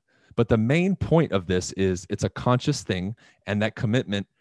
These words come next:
reign supreme regardless of any external factors. This is what allowed me. Let me give you a real life example so you understand how this application of this helps you. Many people who get into the entrepreneurial world in the beginning,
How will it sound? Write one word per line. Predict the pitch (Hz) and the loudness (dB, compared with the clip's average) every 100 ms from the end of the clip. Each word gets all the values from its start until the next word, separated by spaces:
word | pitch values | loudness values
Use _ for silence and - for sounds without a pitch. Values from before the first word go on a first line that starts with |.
| - | -8
reign | 98 110 113 | -2 0 0
supreme | - 101 - 117 104 95 | -4 -6 -4 -2 0 -2
regardless | 98 104 113 127 - | -2 -2 -2 -4 -6
of | 98 | -6
any | 101 - | -4 -6
external | - - 95 82 | -10 -8 -6 -6
factors. | - - - - - - _ _ _ _ _ _ _ _ _ _ | -6 -8 -8 -16 -18 -20 _ _ _ _ _ _ _ _ _ _
This | 120 135 | 0 0
is | 123 | 0
what | 120 | 0
allowed | 101 98 120 98 | 0 2 2 2
me. | 85 69 87 | -4 -10 -4
Let | 101 | -2
me | 107 | -2
give | 107 | -2
you | 104 | -2
a | 92 | 0
real | 101 104 | 2 2
life | 98 101 | 2 0
example | 90 104 95 90 | -4 -2 -2 -4
so | 90 | -4
you | 85 | -4
understand | 95 90 98 92 | -4 -4 -2 -2
how | 87 92 | -2 -2
this | 90 - - 95 | -2 -8 -8 -4
application | 98 87 - 110 110 95 73 | -4 -6 -10 -8 -8 -8 -8
of | 87 85 | -8 -6
this | 90 95 - _ _ _ _ | -8 -8 -14 _ _ _ _
helps | 147 143 - | -2 -2 -4
you. | - - _ _ - | -12 -14 _ _ -2
Many | 117 147 | 0 2
people | 156 131 127 | 2 2 2
who | 113 | 4
get | 113 | 2
into | 110 107 - 107 | 2 0 0 0
the | 101 87 85 - | 0 -2 -2 -2
entrepreneurial | 110 101 98 101 117 98 80 | -4 -4 -6 -4 -2 -2 -4
world | 82 80 90 - _ 101 | -6 -6 -6 -8 _ -8
in | 101 | -6
the | |
beginning, | 87 87 131 98 110 | -6 -2 -2 0 -4